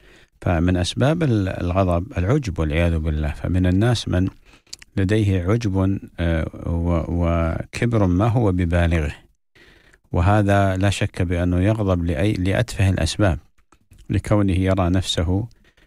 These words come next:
آه، شيئا وقد يكون لا شيء. كذلك الافتخار على الناس، آه، والتعالي على الناس، ويعني اعتقاد أنه، آه، يعني، آم، آه، اعتقاد الطبقية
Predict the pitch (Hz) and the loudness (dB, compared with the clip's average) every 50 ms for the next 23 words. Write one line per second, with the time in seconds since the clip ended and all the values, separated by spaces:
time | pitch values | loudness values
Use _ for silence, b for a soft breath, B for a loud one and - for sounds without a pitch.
0 | b b _ _ - 87 80 76 - - - 107 107 104 90 90 90 92 92 - | b b _ _ -2 0 0 0 -2 -2 0 0 2 2 2 0 0 -2 -2 -2
1 | - 95 90 92 95 92 - - 101 92 - - - 110 104 104 98 87 - - | -2 -2 0 0 -2 -2 -2 -2 -2 -2 -2 0 0 0 2 2 2 0 0 -4
2 | 82 80 - - - _ _ _ _ _ _ _ _ - - 113 135 156 151 139 | -6 -8 -10 -12 -20 _ _ _ _ _ _ _ _ -4 -2 0 2 2 0 0
3 | 117 - - - - 101 - - - 110 98 - 127 113 101 - 73 80 87 87 | -2 -2 -4 -4 -4 -4 -4 -4 -2 -2 0 0 2 0 0 0 0 0 0 0
4 | 82 78 71 71 - - - - - _ _ _ _ _ _ _ _ _ _ _ | 0 -2 -4 -6 -8 -12 -16 -18 -20 _ _ _ _ _ _ _ _ _ _ _
5 | _ _ _ _ _ - - - 82 82 80 78 78 76 76 - - - - - | _ _ _ _ _ -10 -4 -2 0 0 2 2 0 0 -2 -2 -4 -6 -6 -4
6 | - 85 85 85 85 80 - - - - - 98 92 95 98 98 90 85 80 76 | -2 0 0 2 0 0 -2 -4 -6 -4 -2 0 0 2 2 2 2 2 2 2
7 | 78 80 78 80 80 78 78 71 73 - - - - - - - 101 92 90 87 | 2 2 2 2 0 0 0 -2 -4 -6 -8 -10 -12 -12 -6 -2 0 2 2 2
8 | 87 87 87 87 92 - _ _ _ _ _ _ _ _ _ _ _ - 113 104 | 2 2 0 -2 -4 -6 _ _ _ _ _ _ _ _ _ _ _ -4 -2 0
9 | 90 90 90 87 80 - - 107 - - 110 107 101 90 87 90 85 90 90 90 | 0 0 0 0 -2 -2 -4 -6 -4 -2 0 0 0 0 0 0 0 0 0 0
10 | 82 87 90 90 87 85 73 76 78 78 - - - - - - - 80 78 78 | 0 -2 -2 0 -2 -2 -2 -2 -4 -4 -6 -6 -8 -10 -8 -6 -4 -4 -4 -4
11 | 78 78 82 80 80 80 - - 67 71 78 78 - - - - - - - - | -2 -2 0 0 -2 -2 -4 -4 -4 -4 -4 -4 -4 -6 -6 -6 -8 -8 -10 -10
12 | - 50 - - - - - - - - - 90 90 85 85 78 - - 87 80 | -12 -10 -8 -8 -8 -8 -8 -12 -8 -2 0 0 0 0 -2 -4 -4 -4 -2 0
13 | 80 82 - - 98 95 82 76 69 - | 0 -2 0 0 0 0 2 0 -2 -4